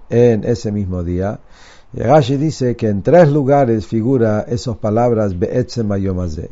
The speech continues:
ese mismo día. Una vez en Noach, la historia del diluvio, dice, en ese mismo día entró Noach en el arca, y ahí dice, en el, la esencia del día,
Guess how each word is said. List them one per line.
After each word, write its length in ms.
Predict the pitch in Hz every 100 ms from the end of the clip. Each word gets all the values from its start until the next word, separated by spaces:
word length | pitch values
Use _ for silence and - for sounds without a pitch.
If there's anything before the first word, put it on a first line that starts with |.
| -
ese 260 | 120 110
mismo 320 | 101 101 95 76
día. 240 | - - - - - - - -
Una 280 | - 185 175
vez 240 | 151 147 104
en 160 | 117
Noach, 360 | 101 98 104 110 - - - -
la 120 | -
historia 400 | 95 - 120 120
del 180 | 104 98
diluvio, 600 | 90 85 92 90 104 110 - - - - - - -
dice, 380 | 107 135 - 107
en 80 | 101
ese 340 | 143 143 127
mismo 400 | 117 139 117 113
día 440 | 113 131 104 82 -
entró 460 | 101 98 - 117 117
Noach 480 | 113 117 98 90 - -
en 360 | 113 113 107 90
el 140 | 92
arca, 440 | 87 85 80 95 - - - - - - - -
y 80 | 101
ahí 220 | 104 135
dice, 720 | 135 165 123 117 113 117 120 - - - - - - - _ - - -
en 240 | 120 113
el, 400 | 110 110 101 90 - -
la 180 | 107 104
esencia 720 | - 139 156 120 - 120 110
del 280 | 104 98
día, 400 | 92 101 87 -